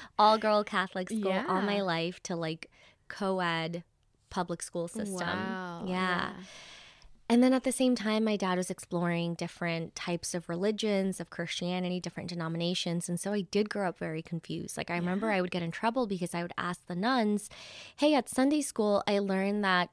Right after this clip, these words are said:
Speaker 1: praying to false idols is a sin. Isn't
Speaker 2: Yeah.
Speaker 1: praying to Mother Mary a sin 'cause she's a false idol, or these saints are false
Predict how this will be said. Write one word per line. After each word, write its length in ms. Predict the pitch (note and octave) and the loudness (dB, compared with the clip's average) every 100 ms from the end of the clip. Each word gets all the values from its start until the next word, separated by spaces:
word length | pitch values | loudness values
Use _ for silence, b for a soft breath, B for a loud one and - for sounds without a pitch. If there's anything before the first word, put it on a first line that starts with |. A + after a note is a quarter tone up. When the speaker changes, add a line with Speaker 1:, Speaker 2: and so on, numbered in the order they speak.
| _ | _
Speaker 1:
praying 380 | - G3+ G#3 G#3 | -4 0 2 0
to 100 | G3 | -2
false 340 | - F#3 F#3+ - | 0 0 0 -2
idols 400 | F#3 G3 F#3 F3 | 0 0 0 -4
is 140 | F3 | -6
a 60 | D#3+ | -6
sin. 500 | - G3 E3+ E3 - | 0 2 2 0 -2
Isn't 240 | - F#3+ G#3 | 0 2 2
Speaker 2:
Yeah. 80 | G3 | -2
Speaker 1:
praying 400 | - G3+ G3+ G3+ | 0 2 2 0
to 380 | G3 F#3+ F3+ F3 | 0 0 0 0
Mother 280 | F#3+ F#3 F#3 | -2 0 0
Mary 400 | F#3 F#3 G3+ A3+ | 0 0 2 2
a 60 | A#3 | 0
sin 380 | - B3+ C#4 C#4+ | 0 -2 0 -2
'cause 140 | G#3 | -4
she's 200 | - F#3+ | -4 -4
a 60 | G3 | -4
false 340 | - F#3+ F3+ | -2 -4 -2
idol, 440 | - F#3+ G#3 B3 | -2 -2 0 0
or 120 | A#3 F#3 | 0 0
these 200 | F#3 - | -4 -4
saints 400 | F#3+ G3 A3+ - | -4 -2 -2 -4
are 80 | G3 | -6
false 300 | - F#3+ | -4 -4